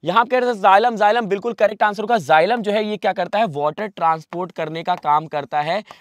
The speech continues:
और ये यूनिडायरेक्शनल होता है। कैसा होता है? यूनिडायरेक्शनल होता है, ये आपको ध्यान रखना है, ठीक है। अगर पूछ लिया जाए फूड पहुँचाने का काम कौन करता है,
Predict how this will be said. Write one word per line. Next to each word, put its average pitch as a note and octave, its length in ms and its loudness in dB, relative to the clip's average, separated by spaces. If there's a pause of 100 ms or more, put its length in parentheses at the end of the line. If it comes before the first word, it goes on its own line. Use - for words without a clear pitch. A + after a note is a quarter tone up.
(120)
और D#3 140 -2
ये G#3 160 -2 (220)
यूनिडायरेक्शनल F3+ 880 -4
होता D3 280 -6
है। B2+ 100 -4
कैसा C#3+ 260 -8
होता E3 180 -4
है? G#3 180 -4 (280)
यूनिडायरेक्शनल E3+ 920 -6
होता D3 340 -8
है, D#3 220 -6
ये C#3 220 -6
आपको C3 340 -6
ध्यान B2 360 -10
रखना A2+ 200 -14
है, A2 100 -14 (380)
ठीक C#3 120 -6
है। A#3+ 140 -6 (260)
अगर E3+ 220 0
पूछ G#3+ 280 -10
लिया G3+ 160 -4
जाए G#3+ 200 -2
फूड G3+ 340 -6 (300)
पहुँचाने E3+ 460 -2
का F3+ 120 2
काम D#3+ 300 -4
कौन E3 260 -6
करता D#3+ 300 -4
है, F3 240 -2